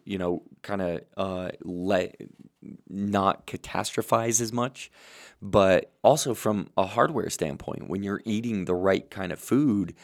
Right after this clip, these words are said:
your body's able to produce the hormones like they're supposed to, or the neurotransmitters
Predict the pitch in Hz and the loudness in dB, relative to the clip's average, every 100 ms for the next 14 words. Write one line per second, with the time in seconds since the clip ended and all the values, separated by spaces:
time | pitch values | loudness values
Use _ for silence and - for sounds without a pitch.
0 | - - - 98 92 98 98 95 87 92 | -20 -20 -10 -6 0 4 4 4 2 2
1 | 92 85 90 95 87 92 95 92 - 92 | 2 -2 -6 -4 -4 -2 -4 -4 -4 -6
2 | 85 113 170 104 87 76 92 78 - 85 | 0 2 2 -2 -6 -6 -4 -4 -6 -6
3 | - 82 87 82 85 82 82 82 90 101 | -8 -6 -6 -4 -4 -2 -2 -4 -2 0
4 | 90 - 123 139 101 82 80 | -2 -2 -4 -4 -6 -4 -4